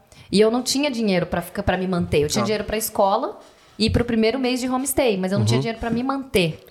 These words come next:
Speaker 1: Eu teria que trabalhar de qualquer jeito. E aí eu fiquei sabendo, eu cheguei a ver um, um agente de imigração pra,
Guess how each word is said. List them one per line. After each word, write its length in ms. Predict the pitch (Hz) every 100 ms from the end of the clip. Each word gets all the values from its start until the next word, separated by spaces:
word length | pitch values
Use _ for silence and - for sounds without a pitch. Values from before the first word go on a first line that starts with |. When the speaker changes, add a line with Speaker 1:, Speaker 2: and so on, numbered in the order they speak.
| -
Speaker 1:
Eu 80 | 180
teria 240 | 214 233
que 80 | 240
trabalhar 440 | 214 185 170 - -
de 140 | 165 214
qualquer 300 | 180 160 151
jeito. 360 | 143 123 127 - - - - - -
E 140 | 185
aí 400 | 185 185 185 190
eu 80 | 208
fiquei 180 | - 214
sabendo, 460 | 196 190 185 220 -
eu 140 | 196
cheguei 300 | 196 202 226
a 60 | 254
ver 140 | 226
um, 340 | 208 196 170 185
um 80 |
agente 260 | 185 185 185
de 80 | 175
imigração 600 | 170 165 165 - 175 208
pra, 640 | 202 185 175 165 156 156